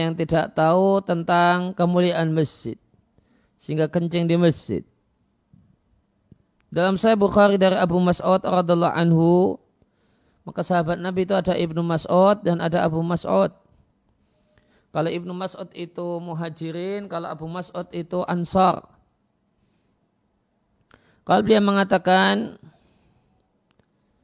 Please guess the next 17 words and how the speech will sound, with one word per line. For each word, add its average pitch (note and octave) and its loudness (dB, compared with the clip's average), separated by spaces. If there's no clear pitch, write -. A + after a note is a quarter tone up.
ya, - -14
"Ata G3 0
rajulun," G#3 2
ada F#3 -4
seorang F#3+ -2
menemui F#3 -2
Nabi F3+ -2
sallallahu F3 0
alaihi F3 -2
wasallam F3+ -4
dan E3+ -4
menyampaikan, E3+ -4
"Inilah G3 -2
ta'akharu G#3 -2
ani G3 -2
salatil F#3 -4
ghadati." F#3 -2